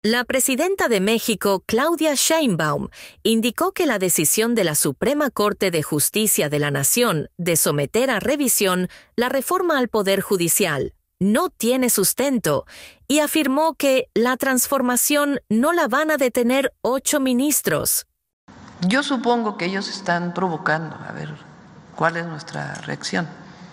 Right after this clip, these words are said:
Speaker 2: Y no solo son los ministros, sino un grupo que se reúne alrededor de la ministra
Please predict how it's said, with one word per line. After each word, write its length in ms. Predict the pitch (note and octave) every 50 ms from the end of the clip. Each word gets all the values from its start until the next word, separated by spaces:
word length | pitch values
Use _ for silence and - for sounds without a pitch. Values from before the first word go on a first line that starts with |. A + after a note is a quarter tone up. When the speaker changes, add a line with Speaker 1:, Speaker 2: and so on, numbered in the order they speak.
| - - - - - - - -
Speaker 2:
Y 80 | - G#3+
no 160 | A#3+ C#4 D#4
solo 220 | D4+ E4 D4+ D4 C4+
son 140 | D4 D4
los 100 | D4 D4
ministros, 500 | C#4 C4+ C4 C4 C4+ C#4 C#4 C#4+ G#3 G3
sino 240 | F3+ - F3+ F#3 F#3
un 140 | F#3+ G#3 G#3+
grupo 600 | G3+ G#3 A3 G3 F#3 - G3 G3+ G3 - - - - - - - - - - - - - - - - - - - -
que 420 | - D3+ D#3+ D#3 D3+ D#3 D#3 D3+ D3
se 200 | D3 - F3+ E3+
reúne 580 | D#3+ F3 F3 F3 F#3 G3+ G#3 G#3 G#3 G3 F#3
alrededor 560 | F3 D#3+ D#3 D3+ D3 C#3+ C#3+ D3+ D#3 E3 E3
de 140 | E3 E3 E3
la 340 | D#3 D3+ C#3 C#3 C#3 C3+ - - - - - - - - - - - - - - - - - - - - - - - - - - - - - - - - - - - - - - -
ministra 1000 | D#3+ D#3 D#3 D#3+ E3 E3 F3 F3 - - - E3+ D#3 D3 C#3 C3+ B2+ - -